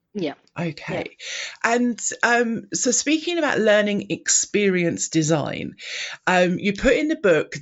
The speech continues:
Speaker 2: that experience design comes from Don Norman, who says, "The practice of designing products, processes, services, events, and environments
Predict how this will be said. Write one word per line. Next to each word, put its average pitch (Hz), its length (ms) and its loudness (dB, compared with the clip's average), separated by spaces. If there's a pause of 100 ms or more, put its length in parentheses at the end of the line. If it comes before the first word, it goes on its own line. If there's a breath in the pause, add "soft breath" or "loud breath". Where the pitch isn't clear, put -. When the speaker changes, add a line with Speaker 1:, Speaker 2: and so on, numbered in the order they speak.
Speaker 2:
that 165 340 4
experience 196 540 2
design 170 380 0
comes 165 280 -4
from 160 160 0
Don 160 240 2
Norman, 143 420 2
who 147 160 2
says, 160 240 -2
"The 160 80 0
practice 208 520 0
of 190 120 -2
designing 156 400 0
products, - 540 -2
processes, 156 800 -2
services, 160 580 0
events, 151 600 -2
and 160 120 -2
environments 156 840 0